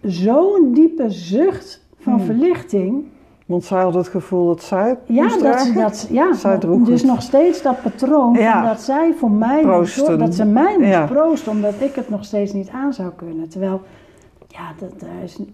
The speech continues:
Speaker 1: dat was natuurlijk helemaal niet meer zo.
Speaker 2: Nee.
Speaker 1: Maar dat heeft mij wel het meest aangegrepen, dat ik dacht van, "Ja, weet je, dit is zo belangrijk dat hier aandacht voor komt."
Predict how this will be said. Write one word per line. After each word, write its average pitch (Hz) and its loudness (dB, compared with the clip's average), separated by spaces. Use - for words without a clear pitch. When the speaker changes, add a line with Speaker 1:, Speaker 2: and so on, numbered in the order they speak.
Speaker 1:
dat 180 -16
was 196 -8
natuurlijk 190 -6
helemaal 190 -2
niet 233 0
meer 170 -2
zo. 160 -14
Speaker 2:
Nee. 156 -12
Speaker 1:
Maar 202 -4
dat 240 -4
heeft 262 -4
mij 262 -2
wel 254 0
het 247 -6
meest 240 0
aangegrepen, 190 -8
dat 196 -8
ik 190 -14
dacht 233 -8
van, 220 -6
"Ja, 208 -2
weet 226 -4
je, 175 -10
dit 214 -6
is 196 -8
zo 208 0
belangrijk 196 -2
dat 190 -10
hier 233 0
aandacht 240 0
voor 156 -14
komt." - -12